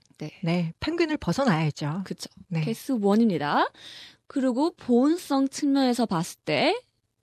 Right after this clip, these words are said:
Speaker 1: 저희가 외투를, 두툼한 외투를 선택하는 게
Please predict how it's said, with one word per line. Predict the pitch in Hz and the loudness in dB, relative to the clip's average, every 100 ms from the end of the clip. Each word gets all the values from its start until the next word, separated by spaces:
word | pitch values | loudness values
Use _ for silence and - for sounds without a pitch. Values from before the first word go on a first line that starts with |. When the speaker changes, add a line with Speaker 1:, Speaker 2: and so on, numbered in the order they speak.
| - | -8
Speaker 1:
저희가 | 214 196 196 196 196 - _ - | -2 2 4 4 4 -2 _ -4
외투를, | 190 - 262 240 233 214 _ | -4 -2 -2 2 2 0 _
두툼한 | - - 226 | -10 -4 -2
외투를 | 180 - 208 202 | -2 -4 -6 -4
선택하는 | 254 262 262 208 175 | -4 -6 -6 -6 -4
게 | 208 | -4